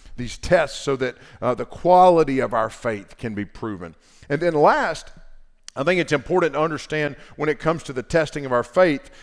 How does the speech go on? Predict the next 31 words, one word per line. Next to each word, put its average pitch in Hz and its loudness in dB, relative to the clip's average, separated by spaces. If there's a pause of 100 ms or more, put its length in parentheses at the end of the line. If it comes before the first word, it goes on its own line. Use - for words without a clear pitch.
'cause 139 -4
this 208 -2
can 131 -6
freak 196 -4
you 127 2
out. 131 4
You're 120 -4
like, 117 -2
"Oh 135 -4
man, 135 -8
God's 131 -4
gonna 123 -10
test 135 -8
me." 101 -12
Uh, 123 -10 (220)
here's 190 -2
the 156 -8
thing. 120 -6 (720)
Don't, 185 -4
don't 220 -4
be 220 -2
afraid 120 -2 (680)
that 143 0
the 139 -2
test 175 0
that 156 -2
God 147 0
sends 139 -6
to 180 -12
you 170 -8 (580)
will, 135 -2